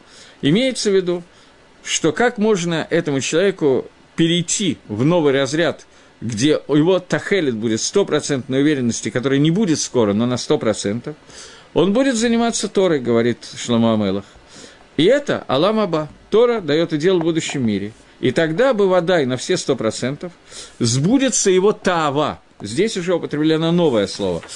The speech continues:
Я возвращаюсь к самому пасуку. Пасук говорит, «Тохелет мимушехет махале-, махалат лев», что надежды, которые долго не сбываются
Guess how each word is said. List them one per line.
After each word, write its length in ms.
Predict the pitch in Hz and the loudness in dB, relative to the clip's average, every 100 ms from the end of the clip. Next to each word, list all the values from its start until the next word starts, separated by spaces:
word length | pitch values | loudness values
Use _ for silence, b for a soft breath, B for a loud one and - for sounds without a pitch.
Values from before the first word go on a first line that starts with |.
| B | B
Я 100 | 117 | 0
возвращаюсь 540 | 147 135 156 151 185 170 | 0 2 0 0 0 0
к 40 | |
самому 360 | - 143 151 160 | -2 -2 0 0
пасуку. 500 | 123 - 110 - - B B - | -2 -4 -6 -6 -14 B B -4
Пасук 380 | 156 151 240 220 | -2 0 -2 0
говорит, 400 | 202 175 120 - | 2 2 0 -2
«Тохелет 500 | 160 - 247 247 180 | -4 0 0 0 -2
мимушехет 540 | 165 156 - 151 131 | -4 -4 -2 -4 -6
махале-, 440 | 127 127 131 127 - | -6 -4 0 0 0
махалат 500 | 127 131 139 135 - | -4 -2 0 0 0
лев», 200 | 107 147 - B B B B - | -2 -4 -8 B B B B -10
что 420 | - - 156 - - - - | -4 0 0 0 -8 -18 -6
надежды, 600 | 123 147 170 240 220 170 | 0 2 2 0 0 -2
которые 320 | 160 147 160 | -2 0 0
долго 400 | 143 202 180 131 | 2 2 2 2
не 120 | 127 120 | -2 -2
сбываются 760 | 110 139 139 104 92 - - | -2 0 2 0 -2 -8 -10